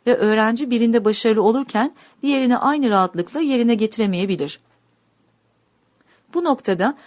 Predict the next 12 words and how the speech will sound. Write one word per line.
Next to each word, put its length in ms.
üniversitelerin 840
engelli 480
birimlerinin 540
devreye 340
girmesi 540
ve 140
benzer 380
konularla 500
ilgili 460
bilgilendirici 760
çalışmalar 580
yapması, 640